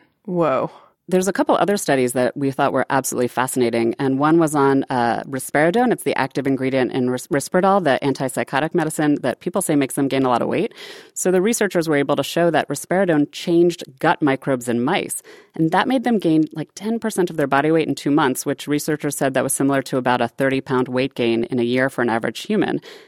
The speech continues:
Speaker 2: And then there's one other one. There was a woman, and she needed new gut microbes to kill an infection she had. It's called C. diff, and it's, uh, re-, it was resistant to antibiotics. And,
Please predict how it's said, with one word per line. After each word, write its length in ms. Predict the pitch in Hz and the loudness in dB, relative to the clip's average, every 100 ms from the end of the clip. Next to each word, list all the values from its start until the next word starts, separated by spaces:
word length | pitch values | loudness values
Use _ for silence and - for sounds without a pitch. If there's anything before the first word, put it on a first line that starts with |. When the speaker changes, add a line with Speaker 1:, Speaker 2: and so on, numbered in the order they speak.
| - | -2
Speaker 2:
And 80 | 160 | 2
then 80 | |
there's 180 | 160 147 | 2 2
one 140 | 151 160 | 2 2
other 160 | 135 | 2
one. 260 | 123 123 147 | 2 2 0
There 160 | - 131 | -2 -2
was 180 | 135 131 | -2 -2
a 140 | 127 | -2
woman, 480 | 131 156 160 113 131 - - - _ | -2 0 0 0 -4 -8 -20 -20 _
and 120 | - 151 | -4 0
she 140 | 208 | 2
needed 280 | 208 175 143 | 4 4 4
new 220 | 143 190 | 4 4
gut 260 | 160 156 - | 4 0 2
microbes 500 | 135 - 117 113 - | 0 2 0 0 -4
to 80 | 131 | -6
kill 240 | 139 131 | 0 2
an 80 | 123 | 2
infection 400 | 117 123 - 147 | 2 -2 0 -2
she 100 | 165 | 0
had. 180 | 185 170 | -2 -2
It's 120 | - | -4
called 240 | 139 127 | -4 -4
C. 220 | - 165 | -2 -2
diff, 360 | 143 120 143 - | 0 0 -2 -2
and 140 | 151 131 | -2 -2
it's, 180 | - - | -4 -8
uh, 160 | 135 117 | -4 -2
re-, 200 | 123 123 | -2 -4
it 100 | - | -4
was 180 | 127 123 | -4 -4
resistant 480 | 127 151 147 151 139 | -2 -2 -2 -2 0
to 60 | |
antibiotics. 760 | 127 123 117 110 131 - - - - - _ | -2 -2 -2 2 2 0 -6 -14 -16 -20 _
And, 200 | - 147 | -2 -2